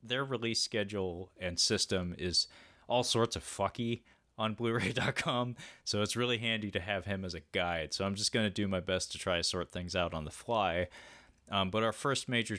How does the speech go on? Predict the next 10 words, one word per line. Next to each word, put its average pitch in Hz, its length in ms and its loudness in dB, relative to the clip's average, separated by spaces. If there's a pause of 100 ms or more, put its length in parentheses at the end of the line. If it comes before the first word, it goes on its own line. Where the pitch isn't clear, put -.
release 98 380 2
from 95 200 -4
April 98 240 -2
twenty-sixth - 840 0 (100)
is 92 180 0
a, 82 360 2
is 101 120 2
a 101 40 0
big 131 180 2
one. 120 220 0